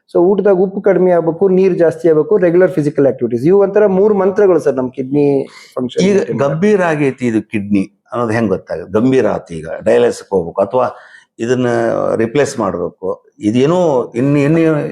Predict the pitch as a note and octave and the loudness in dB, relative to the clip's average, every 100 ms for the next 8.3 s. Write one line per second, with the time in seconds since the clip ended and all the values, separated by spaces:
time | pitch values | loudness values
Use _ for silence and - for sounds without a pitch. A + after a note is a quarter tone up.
0 | - - D#3 F3 C#3 A2+ - G2+ - _ | -12 -4 0 2 0 -2 -2 -4 -4 _
1 | - B2+ B2+ G2 G#2+ - _ _ _ _ | -10 -2 0 0 -4 -14 _ _ _ _
2 | _ _ _ _ _ _ D3 C3+ C#3+ E3 | _ _ _ _ _ _ -2 0 0 2
3 | D#3 D#3+ D#3+ D3+ D#3 D#3 D#3+ D3 C#3+ C3+ | 2 4 4 4 0 0 -2 0 2 2
4 | B2+ B2 D#3 C#3+ B2+ E3 - _ _ _ | 0 0 2 2 0 -2 -4 _ _ _
5 | C#3 C3 C3 C3 C#3 C#3 C#3 C3+ C3+ C3 | -4 0 0 0 0 2 2 2 0 0
6 | C3+ C#3+ C#3 C3 C3 B2 C3 C#3 B2 A#2+ | 0 2 2 4 2 2 2 2 2 2
7 | D#3+ C#3+ C3 B2+ B2 A#2+ C3+ B2 C3 B2+ | 2 2 2 4 2 2 0 2 2 0
8 | A#2 C3 | 0 0